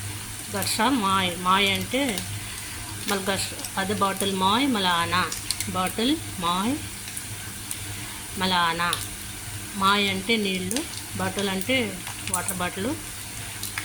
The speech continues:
ఘర్ష మాయ్ అని కూడా అంటారు. గఫ్షా అంటే స్పూను, బాటిల్ మాయ్, ఘర్ష మాయ్ అని కూడా అంటారు.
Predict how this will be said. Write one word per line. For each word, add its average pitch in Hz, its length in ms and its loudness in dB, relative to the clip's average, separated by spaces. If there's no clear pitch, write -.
ఘర్ష 190 260 -2
మాయ్ 202 360 2
అని 196 80 -2
కూడా 180 220 -2
అంటారు. 185 420 -2
గఫ్షా 208 320 2
అంటే 233 480 2
స్పూను, 208 560 0
బాటిల్ 202 380 2
మాయ్, 214 340 4
ఘర్ష 196 360 2
మాయ్ 226 420 2
అని 208 100 0
కూడా 202 220 0
అంటారు. 185 440 -2